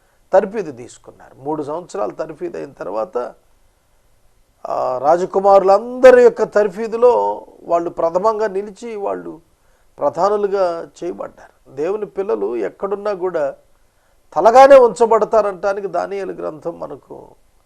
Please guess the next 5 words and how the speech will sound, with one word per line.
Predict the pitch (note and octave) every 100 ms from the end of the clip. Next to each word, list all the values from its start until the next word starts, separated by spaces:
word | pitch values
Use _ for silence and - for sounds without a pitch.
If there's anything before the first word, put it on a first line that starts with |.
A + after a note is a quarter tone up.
| _ _ -
చక్కటి | - - -
ఉదాహరణ. | - - _ _ _ _ _ _ _ _ _ _ _ _ _ _ _ _ _
నేను | F#3+ G3+
మనవి | G3 A3 C4+
చేస్తున్నాను, | C4 A3+ - A3+ G#3 E3+ C#3+ C#3 F#3